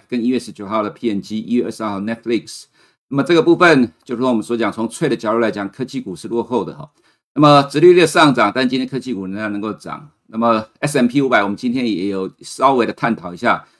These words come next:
这里是一个关键的位置。怎么说？我们看一下二零二二年下跌以来，刚好这里碰到了下降趋势线跟两百天移动平均线，所以这里看起来，呃，有点蹊跷了。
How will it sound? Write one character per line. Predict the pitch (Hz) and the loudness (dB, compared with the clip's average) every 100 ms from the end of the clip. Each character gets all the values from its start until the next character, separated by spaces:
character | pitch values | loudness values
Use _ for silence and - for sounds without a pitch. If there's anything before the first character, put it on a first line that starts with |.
| _ _ _ | _ _ _
这 | 202 | 2
里 | 180 135 | 4 4
是 | 170 | 4
一 | 160 | 0
个 | 143 | 0
关 | - 165 175 160 | 2 2 4 2
键 | 170 135 | 2 2
的 | 123 | 2
位 | 139 120 | 2 0
置。 | 98 | -2
怎 | 87 | -12
么 | 92 | -14
说？ | 92 110 113 113 _ | -12 -6 -6 -6 _
我 | - | -18
们 | 92 - | -18 -8
看 | 127 | -4
一 | 117 | -2
下 | 120 110 | 0 0
二 | - 117 | 0 -2
零 | 110 | -2
二 | 135 123 117 | -2 0 0
二 | - 123 | 0 -2
年 | 101 98 | -2 -6
下 | 95 127 104 | -6 -2 -2
跌 | 92 90 | -2 -8
以 | 82 78 | -12 -18
来， | 80 - | -20 -10
刚 | 120 | -4
好 | 127 113 | -2 -2
这 | 127 | -2
里 | 104 | -4
碰 | - 117 110 | -4 -4 2
到 | 113 | 2
了 | 107 98 - _ _ _ | 2 -4 -10 _ _ _
下 | - 127 | 0 2
降 | 123 | 2
趋 | 117 123 | 0 -4
势 | 120 | -4
线 | 117 135 107 | -4 -4 -4
跟 | 107 | -4
两 | 101 | -6
百 | 95 | -6
天 | 95 104 | -6 -6
移 | |
动 | 90 95 | -6 -8
平 | 92 | -8
均 | 95 | -10
线， | 98 110 80 - _ | -8 -6 -8 -10 _
所 | _ 92 | _ -10
以 | 101 - - | -8 -8 -10
这 | - 113 | -10 -8
里 | 92 | -8
看 | - 113 | -4 -4
起 | 101 | -2
来， | 92 98 98 _ _ _ _ | -4 -4 -6 _ _ _ _
呃， | - - - | -20 -16 -4
有 | 117 | 0
点 | 107 | 0
蹊 | - 139 | -2 -6
跷 | 127 139 95 | 2 4 4
了。 | - | 0